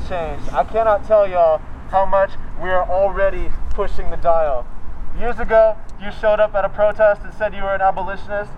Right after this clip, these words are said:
or if you carried a sign that said "No cops, no prisons," you would get so many funny looks,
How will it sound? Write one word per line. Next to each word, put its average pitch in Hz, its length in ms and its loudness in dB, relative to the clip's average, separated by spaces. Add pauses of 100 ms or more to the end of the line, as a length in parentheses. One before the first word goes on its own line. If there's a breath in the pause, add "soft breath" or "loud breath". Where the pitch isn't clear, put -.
(240)
or 170 120 -4
if 180 100 -10
you 180 60 -12
carried 202 340 0
a 180 60 -6
sign 196 320 0
that 190 180 -6
said 190 140 -4
"No 185 160 -2
cops, 196 340 2
no - 140 -2
prisons," 202 420 -6 (500)
you 233 60 -8
would 240 140 -6
get 185 140 -8 (120)
so 226 180 2
many 226 280 -2
funny 214 300 -2
looks, 220 340 -2